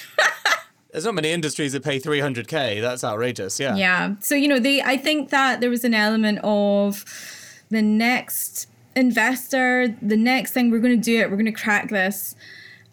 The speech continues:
Speaker 1: And until then, we're kinda faking it until we make it. And they had become accustomed to this lifestyle. I mean, it's,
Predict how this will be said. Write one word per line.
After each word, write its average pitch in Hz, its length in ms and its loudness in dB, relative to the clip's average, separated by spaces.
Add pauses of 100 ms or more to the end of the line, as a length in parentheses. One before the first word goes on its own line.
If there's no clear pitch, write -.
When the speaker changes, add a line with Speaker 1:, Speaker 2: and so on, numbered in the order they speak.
(100)
Speaker 1:
And 214 260 2
until 233 460 2
then, 240 220 4
we're 226 80 2
kinda 226 200 2
faking 233 320 0
it 190 40 0
until 208 180 -2
we 202 80 2
make 196 280 0
it. 190 340 2 (300)
And 196 360 2
they 202 80 2
had 208 280 0
become 226 280 0
accustomed 214 480 0
to - 60 -10
this 190 200 -4
lifestyle. 190 880 2 (460)
I 247 80 4
mean, 285 160 4
it's, 277 200 -2